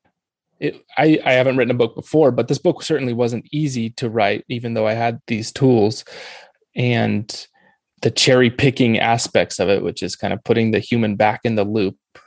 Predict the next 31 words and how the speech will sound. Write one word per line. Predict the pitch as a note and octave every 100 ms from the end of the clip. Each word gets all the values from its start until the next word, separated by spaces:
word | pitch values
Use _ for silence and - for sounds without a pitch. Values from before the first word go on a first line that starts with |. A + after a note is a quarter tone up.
| -
of | A2
the | -
generation, | G2 F#2+ F#2+ G#2 C3 - F#2 - - - - _
um, | - G2+ F#2+ - - _ _ _ _ - _ _
was | B2+ A#2+
hard | - - G2+ G2 D3 E3 _ _ _ _ _ _
and | C3 A#2+ A2 G#2+ - _ _ _ _ _ _ _ _ _
creative, | - A#2 G#2 G2 A#2 C3+
and | G#2
it, | G2
you | A2 G#2+
use | G#2+ A2
your | A#2 G#2
sense | - G2 A2+ B2
to | -
decide | G#2 - - G#2 G2+ -
what | A2+ -
part | - G2+
was | A2+ G#2+
good. | - F2 G2 A#2+ - _
For | - C3+
that, | A2+ A2+ C#3 - - - _ _ _ _ _ _ -
I | B2
have | B2+ C3 A#2+ A2+
thought | - - A#2+
of | A#2 A#2
an | A2
idea | G#2+ G#2 _ C3+ C3+ A#2 A2
to | -
try | A#2+ - B2+ A#2+
to | B2 A2+ A#2